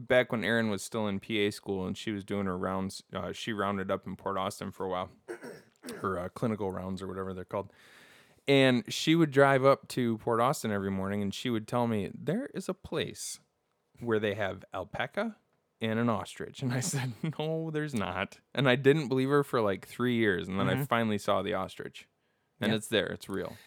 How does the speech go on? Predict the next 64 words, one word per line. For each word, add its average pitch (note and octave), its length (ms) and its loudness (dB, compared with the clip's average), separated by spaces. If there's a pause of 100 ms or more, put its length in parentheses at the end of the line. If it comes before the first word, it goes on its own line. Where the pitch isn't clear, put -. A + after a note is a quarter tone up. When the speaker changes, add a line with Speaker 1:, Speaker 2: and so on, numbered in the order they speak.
Speaker 2:
That's D#3+ 180 6
like F3+ 120 4
when E3 180 2
we E3 80 6
were, D#3+ 180 4
uh, D#3 240 8 (140)
we D3 140 -2
used D#3 160 -4
to A#2 80 -18
dri-, A#2 260 2
drive B2 240 0
out A#2+ 140 0
to B2 160 -4
Pennsylvania A#2 540 -4
to G#2 60 -2
visit A2+ 200 -6
my A2 80 -4
grandparents A2+ 520 -6
when G#2+ 120 -4
they, G#2 180 -6
uh, G#2 240 -6
when A2 80 -8
they A2 80 -4
lived A#2 180 -6
out G#2+ 120 -4
there. A2+ 180 -4 (480)
And, C3 240 0
uh, B2 100 4
we B2+ 60 0
were D3 60 0
driving D#3+ 260 4
out F#3 100 -2
there F#3 80 -4
one D3 80 -2
time, B2+ 360 -2
and C3 120 -12
I'm C3+ 80 -8
looking F#3 240 -8
out F3+ 120 -8
the C#3+ 80 -8
van C#3+ 280 -4
window, C3 300 -2
'cause A2 240 -8 (240)
back A#2+ 220 -2
when A#2+ 80 -4
we A2+ 60 -4
had G#2+ 80 -6
a G2 40 -6
van, A2 320 -4 (340)
'cause D3 140 -2
every B2 140 0
dad G#2 260 -4
had G#2 140 -4
a - 20 -10
van G#2 280 -4
back G#2+ 200 -4
in A#2 60 -6
the A2 40 -6
day. C3+ 120 4
Speaker 1:
Vans A#2 200 2
are F2 120 -6 (260)
Speaker 2:
And, D3+ 300 2
uh, D3+ 60 6
Speaker 1:
awesome. C#3 260 2